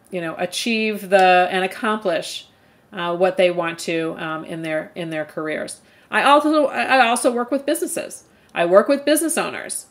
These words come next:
I'm agnostic in terms of the industry, but I like to work with business owners. I described it a little bit earlier.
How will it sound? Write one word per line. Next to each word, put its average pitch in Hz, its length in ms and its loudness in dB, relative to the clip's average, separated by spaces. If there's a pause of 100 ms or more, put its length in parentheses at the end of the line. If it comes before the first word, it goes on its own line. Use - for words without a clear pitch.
(280)
I'm 190 160 0
agnostic 196 680 2
in 233 140 0
terms 214 280 -6
of 202 120 0
the 185 80 -4
industry, 214 720 -4 (240)
but 202 100 4
I 196 140 6
like 240 260 4
to 277 120 -2
work 208 240 2
with 196 180 0
business 269 340 -2
owners. 170 300 -4
I 214 80 2
described 320 460 2
it 320 100 -2
a 302 80 2
little 277 240 4
bit 269 140 6
earlier. 262 520 6